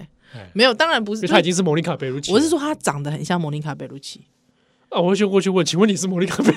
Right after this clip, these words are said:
Speaker 1: 鲁奇吗？”哎，长得很像哎。
Speaker 2: 他说：“哎，啊，耶。<laughs> 不是，就，啊，no，no，no，no，no。不是，他不是。”
Speaker 1: 我会先傻眼说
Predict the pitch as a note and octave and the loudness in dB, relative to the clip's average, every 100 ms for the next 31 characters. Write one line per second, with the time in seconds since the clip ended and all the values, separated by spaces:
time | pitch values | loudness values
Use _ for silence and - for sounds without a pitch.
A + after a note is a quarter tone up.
0 | F3+ A3+ A3+ F3 A3 A#3 G3+ A3+ A3 - | 4 4 4 0 2 4 4 4 2 0
1 | D4 A#3 C4 C#4+ - E4 - _ _ B3 | 2 2 2 -2 -4 -8 -8 _ _ _
2 | _ - D#4+ - E4 B3 E4 - - A#3 | _ -8 -8 -6 -4 -4 -6 -10 2 4
3 | G3+ F3+ B3+ D#4+ F#3 - - - A3 A3+ | 6 4 2 2 0 -8 -10 -2 2 2
4 | - G#3+ - - G#3 A3 G#3 F#3+ F3 F#3 | 2 -8 -8 -4 -2 0 0 0 0 -2
5 | E3 D#3+ - - _ _ _ - - C4 | -2 -4 -6 -16 _ _ _ -20 -20 -20
6 | - F#3 F#3 D#3+ - _ _ _ G3 D#3+ | -14 -14 -10 -10 -12 _ _ _ -8 -6
7 | C#3 C3 - _ _ _ _ C3 A#3 A#3+ | -8 -10 -16 _ _ _ _ 2 4 4
8 | A3 - G#2 B2 A#2+ C3+ C#3 | -4 -4 -6 -6 -10 -10 -10